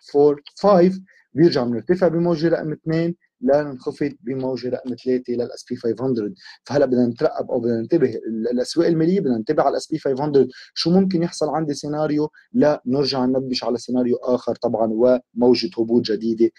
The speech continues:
لل إس بي فايف هندرد. إن شاء الله تكونوا استفدتوا من هذه الجلسة. آه، أنا بشوفكم بالجلسة الصباحية غدا لنقوم بتحليل رسوم البيانية وأبرز التحركات، آه، المالية. ما تنسوا تعملوا لايك وشير لهذا الفيديو تعليمي طبعا، وللفيديوهات الصباحية.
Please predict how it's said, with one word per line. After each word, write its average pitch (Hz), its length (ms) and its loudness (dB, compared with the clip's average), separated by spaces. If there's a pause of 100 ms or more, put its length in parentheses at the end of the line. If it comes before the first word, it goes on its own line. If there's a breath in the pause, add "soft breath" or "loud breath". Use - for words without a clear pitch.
(180 soft breath)
لل 120 140 0
إس - 120 -12
بي 117 100 -6
فايف 104 240 -6
هندرد. 104 300 -12 (280 loud breath)
إن - 60 -12
شاء 165 140 2
الله 190 100 4
تكونوا 190 220 -2
استفدتوا - 400 -8
من 131 60 -2
هذه 131 140 2
الجلسة. 123 580 0 (360 soft breath)
آه، - 300 -4
أنا 165 100 4
بشوفكم - 340 -8
بالجلسة 131 240 0
الصباحية 147 500 -2
غدا 143 280 0 (120)
لنقوم 123 280 -4
بتحليل 131 560 0
رسوم 135 220 -10
البيانية 135 580 2
وأبرز 139 880 2
التحركات، 127 720 -2 (220)
آه، 117 260 -4
المالية. 120 800 -4 (280 soft breath)
ما 120 80 -2
تنسوا 143 320 -4
تعملوا 143 300 0
لايك 151 220 2
وشير 151 240 2
لهذا 143 320 -2
الفيديو 131 360 -4
تعليمي 131 480 -2
طبعا، 139 380 -2 (320 soft breath)
وللفيديوهات 127 1080 2
الصباحية. 151 680 -4